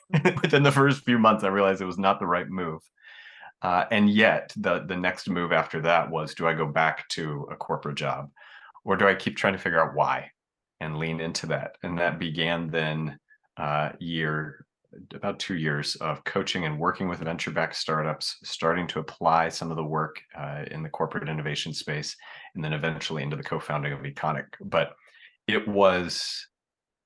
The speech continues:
it was a jump into something that, of course, felt like the right move. And yet, looking back on it, uh, who could have predicted, like,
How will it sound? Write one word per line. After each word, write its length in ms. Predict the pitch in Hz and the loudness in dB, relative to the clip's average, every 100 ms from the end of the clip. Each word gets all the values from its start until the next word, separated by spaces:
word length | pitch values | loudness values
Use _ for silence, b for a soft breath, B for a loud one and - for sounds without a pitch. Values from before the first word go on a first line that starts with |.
| _ | _
it 100 | 107 | 4
was 160 | 101 | 4
a 60 | 90 | 2
jump 360 | 82 98 107 - | 2 2 2 -2
into 240 | 113 120 110 | -2 0 0
something 420 | - 98 98 110 | 0 -2 -2 -4
that, 100 | 95 | -4
of 60 | - | -2
course, 220 | 95 - | -2 -2
felt 260 | - 95 | 4 4
like 180 | 98 92 | 4 -2
the 80 | 92 | -2
right 240 | 85 87 | -2 -2
move. 560 | - 90 101 82 80 - b b b - | -4 -2 0 2 -2 -6 b b b -8
And 200 | 87 87 | -6 2
yet, 440 | 107 90 - - | 6 6 4 -4
looking 360 | 101 95 98 80 | -6 -4 -4 2
back 320 | 87 90 - | 2 2 -2
on 200 | 80 73 | -4 -4
it, 260 | 73 - - - - | -6 -8 -12 -12 -12
uh, 460 | 90 76 71 78 73 - | -6 -4 -4 -6 -14 -8
who 80 | 107 | -6
could 140 | - | -6
have 100 | 82 | -8
predicted, 460 | - 80 80 - 76 | -8 -6 -4 -6 -8
like, 120 | 69 | -10